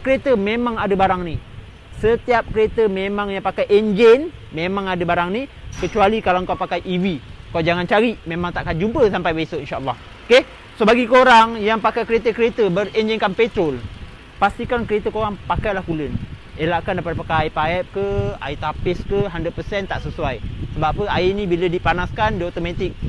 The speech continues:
memang akan menghasilkan karat, dia ada sebab dia takat didih. So kita nak elak benda macam tu, kita pakai coolant. Sebab coolant ni dia ada sistem penyejuk, ada, ah, minyak, ada anti karat,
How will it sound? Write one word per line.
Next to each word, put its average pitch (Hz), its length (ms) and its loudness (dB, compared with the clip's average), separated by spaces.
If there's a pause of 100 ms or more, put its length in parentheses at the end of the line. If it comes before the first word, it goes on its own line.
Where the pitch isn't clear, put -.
(240)
memang 165 320 -2
akan 170 160 -2
menghasilkan 170 240 -4
karat, 175 320 0
dia 165 80 0
ada 165 160 -2
sebab 165 160 -6
dia 160 160 -4
takat - 240 -2
didih. 151 240 -4 (480)
So 175 80 2
kita 175 240 -2
nak 175 160 0
elak 190 160 4
benda 180 160 0
macam 185 240 -4
tu, 196 80 -2
kita 180 160 -4
pakai 165 240 -4
coolant. 165 240 -4
Sebab 180 160 -2
coolant 208 320 6
ni 233 80 0
dia 190 160 2
ada 185 80 -2
sistem - 160 -2
penyejuk, 196 480 0 (480)
ada, 175 480 2
ah, 147 80 -2
minyak, 220 480 2 (560)
ada 180 480 4
anti 208 240 0
karat, 220 320 4